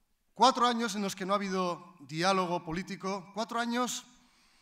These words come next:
de una política absolutamente errática del gobierno con Cataluña, también con Euskadi, cuatro años en los que realmente se ha provocado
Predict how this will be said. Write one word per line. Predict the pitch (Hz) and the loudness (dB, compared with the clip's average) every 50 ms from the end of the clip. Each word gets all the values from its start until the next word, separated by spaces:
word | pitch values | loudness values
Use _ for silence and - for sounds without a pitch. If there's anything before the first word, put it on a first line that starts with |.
| _ _ _ _ | _ _ _ _
de | - 139 160 | -10 -8 -2
una | 190 208 208 | -2 -2 -2
política | 202 202 202 196 214 202 214 220 | 0 -4 -6 -6 -6 -2 0 0
absolutamente | 220 - 185 165 170 - 190 196 226 226 - 208 208 214 214 208 202 175 | 2 2 2 -2 -2 -4 -4 -2 -2 2 2 2 2 2 -2 -2 -2 -4
errática | - - 196 208 202 196 180 185 175 165 156 151 - 165 | 0 0 -2 0 -2 -6 -8 -4 -4 -4 -4 -4 -8 -14
del | 165 151 127 135 160 160 | -16 -16 -8 -6 -6 -4
gobierno | 151 156 156 185 202 196 185 185 180 175 175 175 | -4 -4 -2 -2 -2 -2 -2 -4 -4 -4 -4 -4
con | 180 180 170 165 | -4 -6 -6 -6
Cataluña, | 156 170 160 165 170 185 180 185 190 196 202 185 - - - _ _ _ _ | -6 -6 -6 -4 -4 -4 -2 -2 -2 -2 -2 -4 -8 -16 -20 _ _ _ _
también | - 165 160 180 190 185 | -6 -4 -2 -2 -2 -2
con | 180 170 | -4 -6
Euskadi, | 160 151 - 180 175 175 185 190 185 185 - - - - - _ _ _ _ | -8 -8 -6 -4 -4 -4 -4 -6 -8 -12 -20 -20 -20 -20 -20 _ _ _ _
cuatro | 190 214 226 233 233 240 | 0 0 0 2 2 2
años | 240 233 240 240 247 240 | 4 4 2 2 0 0
en | 214 208 196 | -2 -2 -2
los | 196 196 - | -2 -4 -4
que | - 208 202 208 214 - - - - | -4 -4 -4 -4 -4 -6 -12 -18 -16
realmente | - - 220 226 226 226 214 220 226 220 214 220 226 240 240 196 - - - _ _ _ _ _ | -14 -10 -2 -2 -2 -2 -2 -4 -6 -6 -4 -4 -4 -4 -4 -6 -8 -16 -20 _ _ _ _ _
se | - - - | -12 -2 2
ha | 208 220 220 | 2 2 2
provocado | - 220 214 196 190 185 185 - 208 208 208 196 175 160 143 120 | 0 -2 0 0 0 0 0 6 10 10 10 10 8 2 -2 -4